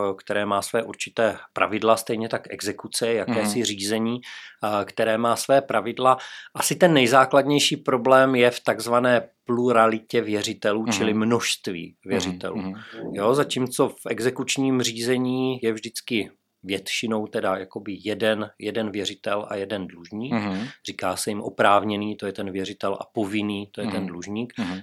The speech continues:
Speaker 1: V insolvenčním řízení je právě naplněna ta mnohost věřitelů,
Speaker 2: Mhm.
Speaker 1: čili těch věřitelů je tam víc. A možná, eh,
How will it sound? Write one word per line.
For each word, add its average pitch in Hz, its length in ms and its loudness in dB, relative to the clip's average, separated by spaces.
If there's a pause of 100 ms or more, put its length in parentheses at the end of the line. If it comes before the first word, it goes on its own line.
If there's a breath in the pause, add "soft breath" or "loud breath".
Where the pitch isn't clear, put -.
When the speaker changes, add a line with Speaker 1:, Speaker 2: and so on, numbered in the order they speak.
Speaker 1:
V 117 40 -6
insolvenčním 139 680 6
řízení 131 420 0
je 127 80 2
právě 123 340 4
naplněna 123 480 0
ta 131 140 2
mnohost 110 540 0
věřitelů, 101 720 -4 (180 loud breath)
Speaker 2:
Mhm. 92 180 -6
Speaker 1:
čili 117 200 2
těch 120 220 0
věřitelů 117 720 0
je 101 80 -4
tam 110 260 -2
víc. - 380 -12 (320)
A - 40 -12
možná, 131 460 4 (800)
eh, 120 40 -2